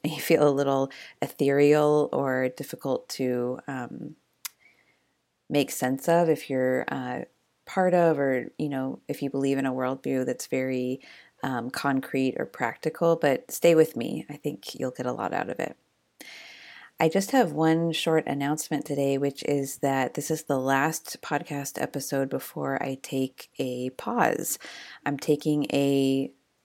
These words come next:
modified sabbatical for cancer season from late June to late July, and as part of that, I won't be creating any podcast content. But I'm also tuning in to my own sort of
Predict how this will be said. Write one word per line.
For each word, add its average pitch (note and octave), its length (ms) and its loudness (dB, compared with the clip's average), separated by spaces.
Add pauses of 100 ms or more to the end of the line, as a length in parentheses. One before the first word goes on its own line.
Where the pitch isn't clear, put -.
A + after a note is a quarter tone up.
modified D#3 760 2
sabbatical D3 920 0
for C#3 360 -4
cancer C3+ 440 -4
season C#3+ 580 0
from C3 260 -6
late B2+ 240 -4
June C3 320 -4
to - 140 -14
late - 200 -4
July, C3+ 640 -2
and C3+ 220 -2
as C3 100 -4
part C3 220 -4
of C3+ 80 -2
that, C3+ 220 0
I - 40 -6
won't C3 220 -6
be C3+ 100 -6
creating C#3 520 -4
any C3 140 -2
podcast C3 640 -8
content. C#3 720 -8 (720)
But E3 300 6
I'm E3 260 4
also D#3+ 600 8
tuning D3+ 440 0
in C#3 320 0
to - 120 -10
my C3+ 180 -4
own C#3 640 -2
sort C3+ 200 -10
of C3+ 160 -8